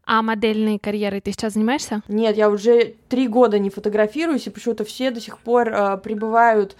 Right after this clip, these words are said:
Speaker 2: э, в уверенности, что я модель. Что, ну, это полный бред, я уже, ну, очень давно не фотографирую. Я не помню, когда у меня последний раз работа была модельная. Как бы, э, съёмки, э, коллаборации с какими-то брендами,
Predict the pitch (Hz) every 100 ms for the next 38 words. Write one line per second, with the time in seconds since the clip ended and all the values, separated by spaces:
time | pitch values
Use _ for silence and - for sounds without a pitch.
0 | - - - 196 190 208 240 302 269 233
1 | - 208 208 208 233 233 220 190 165 -
2 | - 196 214 220 220 247 226 196 180 214
3 | 262 269 208 190 196 208 - - - 247
4 | 262 277 226 - 180 175 165 160 - 160
5 | 165 208 247 262 311 302 262 254 247 240
6 | 240 240 247 254 254 233 226 226 190 185
7 | 175 170 170 160 151 156 - - - 220
8 | 214 226 240 - 294 247 220 214 233 277
9 | 311 302 262 262 240 - _ - 233 233
10 | 226 226 247 240 247 262 262 254 214 233
11 | 226 254 233 233 226 254 320 359 269 220
12 | 196